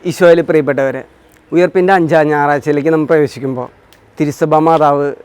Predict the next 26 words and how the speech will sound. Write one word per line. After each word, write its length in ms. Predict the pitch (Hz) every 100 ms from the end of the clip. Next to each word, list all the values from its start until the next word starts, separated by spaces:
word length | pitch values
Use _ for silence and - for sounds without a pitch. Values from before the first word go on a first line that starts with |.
| - 156
നമ്മുടെ 200 | 156 160
വിചിന്തനത്തിനായിട്ട് 680 | 165 143 139 139 135 147 143
തരുന്ന 280 | 156 143 143 147 - -
സുവിശേഷ 360 | 151 123 131 131
ഭാഗം 160 | 135 135
എന്ന് 120 | 143
പറയുന്നത് 320 | 151 139 131 131 - - - 160
യോഹന്നാൻ 340 | 147 147 147 147
ശ്ലീഹായുടെ 280 | 147 147 160
സുവിശേഷം 400 | 165 151 151 147 151
ഇരുപത്തിയൊന്നാം 600 | 147 139 - 185 151 151
അധ്യായം 300 | 139 139 139 139 _ - -
ഒന്ന് 160 | 147 160 160
മുതൽ 160 | 156 160 156
പതിനാല് 420 | 151 160 160 175
വരെയുള്ള 200 | 160 139 135
വാക്യങ്ങളാണ്. 420 | - 117 113 - _ _ _ _ _ -
ഈ 80 | 185
സുവിശേഷ 320 | - 196 170 160 156
ഭാഗത്ത് 260 | 147 156 - -
സുവിശേഷകൻ 500 | 156 143 156 139 147 156
നമുക്ക് 220 | 147 147
വരച്ച് 240 | 151 135 -
കാണിച്ചു 240 | 147 135 147
തരുന്ന 200 | 135
ഒരു 80 | 139